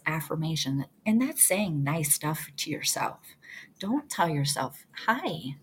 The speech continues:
Don't tell yourself negative things to yourself. You don't deserve that. You deserve good stuff. You are a great person. Um, maybe you did do some things that you don't feel good about. That's okay. Visit that.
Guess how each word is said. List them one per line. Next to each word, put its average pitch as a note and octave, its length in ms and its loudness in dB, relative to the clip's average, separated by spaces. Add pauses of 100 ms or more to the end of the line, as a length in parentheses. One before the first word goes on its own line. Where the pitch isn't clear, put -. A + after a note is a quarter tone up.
(1080)
Don't A3 300 2
tell A#3+ 160 0
yourself D#3 520 -2
negative C3+ 400 -2
things C3 340 -2
to A2 100 -8
yourself. - 460 -10 (160)
You G3 120 -2
don't G3+ 200 -2
deserve D3 400 0
that. A#2+ 260 -6 (800)
You E3 120 -2
deserve E3 460 0
good E3 220 2
stuff. - 480 -6 (100)
You D3+ 200 2
are D3 140 4
a D3 100 0
great E3 360 0
person. - 680 -6 (1600)
Um, D3+ 400 2
maybe F#3 340 4
you A#3+ 140 2
did C#4+ 280 4
do D3+ 180 4
some C3 280 2
things C3 380 2
that - 160 -2
you C#3+ 60 0
don't C#3 260 0
feel C#3+ 140 0
good C3 180 -2
about. - 360 -2
That's G#3 280 0
okay. G#3+ 460 -4
Visit E3+ 440 0
that. B2 280 0